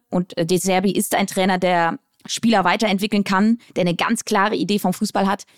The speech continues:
dann kann das auch ein absoluter Glücksgriff für Mo Dahoud sein und auch im Hinblick auf die E M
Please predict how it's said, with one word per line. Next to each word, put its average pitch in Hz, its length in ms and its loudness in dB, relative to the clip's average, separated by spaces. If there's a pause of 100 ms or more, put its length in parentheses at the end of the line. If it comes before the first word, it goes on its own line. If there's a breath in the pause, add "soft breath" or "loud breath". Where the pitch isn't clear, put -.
(160 loud breath)
dann 190 160 0
kann 208 160 0
das 233 140 0
auch 214 140 0
ein 208 100 -2
absoluter 214 420 -2
Glücksgriff - 600 -2 (240 soft breath)
für 208 240 2
Mo 196 160 4
Dahoud 185 320 0
sein 196 340 2 (240)
und 226 240 0
auch 226 240 2
im 254 140 4
Hinblick 240 420 2
auf 196 220 0
die 220 220 -4
E - 20 -2
M 214 140 2